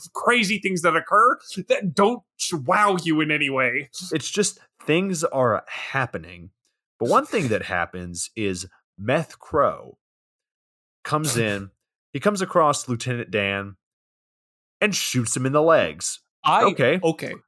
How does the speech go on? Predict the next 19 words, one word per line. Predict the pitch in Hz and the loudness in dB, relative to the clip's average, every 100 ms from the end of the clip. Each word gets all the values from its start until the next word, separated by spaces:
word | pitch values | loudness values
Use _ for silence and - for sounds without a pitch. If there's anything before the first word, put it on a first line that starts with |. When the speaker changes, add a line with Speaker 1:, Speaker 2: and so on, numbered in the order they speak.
| _ _ - | _ _ 0
Speaker 2:
Hell | 117 175 | 4 6
of | |
a | 180 | 6
way | 202 208 | 4 4
to, | 165 - | 0 2
that, | 135 | 2
that's | 135 147 170 | 2 2 0
probably, | 147 165 175 | 4 6 8
like, | 143 | 6
his | 143 - | 4 4
Speaker 1:
<laughs> | |
I, | 143 | 4
I, | 156 | 6
Speaker 2:
only | 156 139 | 6 4
purpose | 143 139 127 113 | 4 2 2 -2
in | 127 | -2
this | 107 104 | -2 -2
movie. | 117 104 82 95 98 - _ | -2 -2 -2 -2 -4 -8 _
Speaker 1:
I, | 165 220 311 | 2 2 2